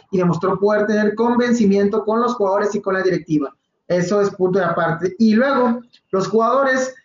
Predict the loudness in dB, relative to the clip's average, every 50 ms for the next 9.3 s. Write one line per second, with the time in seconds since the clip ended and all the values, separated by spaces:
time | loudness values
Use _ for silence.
0 | _ _ _ _ -2 0 2 2 2 0 0 0 0 2 2 2 2 2 2 2
1 | 0 0 0 0 0 0 0 0 0 0 0 0 0 0 2 2 2 2 0 0
2 | -4 -6 -12 _ _ -4 -2 0 0 2 2 2 2 2 0 0 0 0 0 -2
3 | 0 0 -2 -2 -2 -2 -2 -2 -2 0 0 2 2 2 2 2 2 2 2 2
4 | 2 2 2 0 0 -2 -4 -10 -14 -12 _ -4 -2 0 2 2 2 2 0 0
5 | 0 -2 0 0 0 0 0 0 0 -2 -2 -2 -2 -2 -4 -4 -4 -4 -4 -2
6 | -2 -4 -2 -2 -2 -2 0 -2 -2 -2 -2 -2 -2 -4 -2 -2 -4 -4 -4 -6
7 | -6 -6 -6 -6 -6 -4 -4 -4 -2 -2 -2 -2 -2 -2 -2 -2 -4 -4 -2 -2
8 | -2 -2 -2 -2 -4 -4 -4 -2 -2 -2 -2 -2 -2 -2 -2 -2 -2 -4 -4 -4
9 | -2 -2 0 0 0 -2